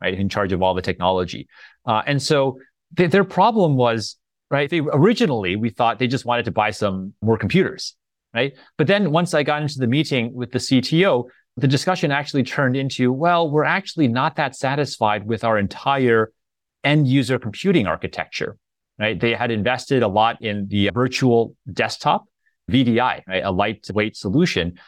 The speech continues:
And they were having some questions about the return on investment and if they wanted it to be a long-term model, right? So what started as, uh, and then traditionally,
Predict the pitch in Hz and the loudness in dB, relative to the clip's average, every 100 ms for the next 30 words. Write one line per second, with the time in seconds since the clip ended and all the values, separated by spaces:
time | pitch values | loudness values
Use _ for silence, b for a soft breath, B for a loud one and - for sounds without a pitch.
0 | B 147 151 165 160 185 196 185 165 165 | B 0 2 2 2 0 0 -2 -4 -4
1 | 170 - 131 113 113 113 98 110 101 - | -4 -2 -2 -2 -2 -2 -2 -2 0 0
2 | 127 123 110 117 90 90 98 - 185 - | 0 0 -2 -4 -4 -4 -2 -4 -2 0
3 | 95 101 104 107 127 120 113 - 90 107 | -2 0 0 2 2 2 0 -2 0 2
4 | 95 95 107 117 - 95 104 180 - - | 2 2 2 0 -2 -2 0 -2 -4 -18
5 | _ B B - 135 175 151 165 - 202 | _ B B -4 0 2 2 0 0 0
6 | 220 147 - 104 104 101 - _ _ - | 2 0 0 -2 -2 -4 -8 _ _ -6
7 | 117 127 131 - 139 220 180 120 101 98 | -2 0 -2 2 2 2 0 0 2 0